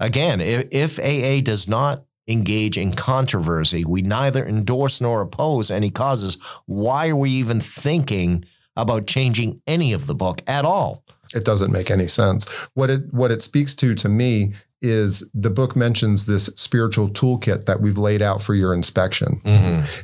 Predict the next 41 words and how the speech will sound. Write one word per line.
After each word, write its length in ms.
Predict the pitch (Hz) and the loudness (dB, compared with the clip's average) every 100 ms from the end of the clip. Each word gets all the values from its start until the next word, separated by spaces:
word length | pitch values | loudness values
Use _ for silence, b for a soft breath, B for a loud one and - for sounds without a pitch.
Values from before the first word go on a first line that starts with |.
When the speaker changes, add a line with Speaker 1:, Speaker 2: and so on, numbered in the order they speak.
| - | -6
Speaker 2:
And 420 | 120 113 110 101 | 0 2 2 2
the 80 | 107 | 2
man 260 | 107 117 117 | 2 2 2
that 200 | 110 107 | 2 2
inspects 520 | 110 101 - 110 - | 0 2 2 0 2
the 100 | 107 | 0
spiritual 480 | 98 117 104 101 98 | 2 2 2 2 0
toolkit 600 | - 139 156 - 95 101 B - | 2 2 2 0 0 -2 B -4
and 160 | 110 104 | 0 2
says, 260 | 113 107 98 B - | 2 2 -2 B 0
"No, 180 | 147 165 | 2 2
thank 320 | 147 110 101 | 2 2 2
you. 220 | 110 117 | 2 2
I've 160 | 110 110 | 0 2
had 160 | 135 | 2
enough 300 | 117 117 113 | 4 2 0
of 100 | 107 | 0
all 200 | 107 98 | 2 2
that. 360 | 92 104 101 - - | 2 0 0 -4 -2
I 80 | |
think 240 | 107 131 127 | 0 2 2
I'll 140 | 113 | 0
take 340 | 110 113 104 - | 0 0 -2 -2
my, 420 | 110 101 95 95 b b b - | 2 2 2 -2 b b b -4
uh, 200 | 104 92 - | 0 0 0
own 200 | 139 147 | 2 2
thoughts 380 | 139 123 107 107 | 2 0 0 0
and 100 | 110 | 0
ideas 640 | 104 95 98 92 87 - _ _ - | 0 2 2 2 0 -2 _ _ -2
and 100 | 101 | 2
try 160 | 107 | 2
to 80 | 92 | 2
bring 200 | 87 92 | 0 2
them 140 | 92 | 2
into 220 | 92 87 - | 2 2 2
this, 340 | - - - _ _ - | 4 2 0 _ _ -8
this 300 | 101 98 95 | -2 0 0
program." 460 | 98 90 - 50 - | 0 0 0 0 0
Speaker 1:
Mm-hmm. 440 | 92 87 85 90 | 0 2 2 2
Speaker 2:
Right? 500 | 101 101 101 - - - | 4 4 2 -4 -16 -6
Well, 360 | 113 131 131 | 0 0 0